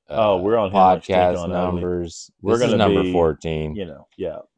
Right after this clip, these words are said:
Speaker 2: And I feel like we're just on our way onward and upward. And just a pre-, a sneak preview of what we have in store for you guys. You know, it's not just gonna be just, uh,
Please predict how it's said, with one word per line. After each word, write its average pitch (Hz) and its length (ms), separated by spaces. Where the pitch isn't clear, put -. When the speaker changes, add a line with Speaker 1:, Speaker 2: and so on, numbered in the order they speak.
Speaker 2:
And 90 360
I 139 160
feel 104 200
like 85 220
we're 90 240
just 82 340
on 95 320
our 87 220
way 82 220
onward 110 540
and 87 140
upward. 85 540
And 98 180
just 160 240
a 120 100
pre-, - 280
a 95 120
sneak 139 380
preview 90 640
of 90 220
what 131 200
we 110 140
have 98 220
in 87 120
store 87 300
for - 120
you 82 180
guys. 78 440
You 95 120
know, 92 140
it's 104 100
not 156 180
just 110 220
gonna 92 180
be 85 220
just, 85 340
uh, 78 600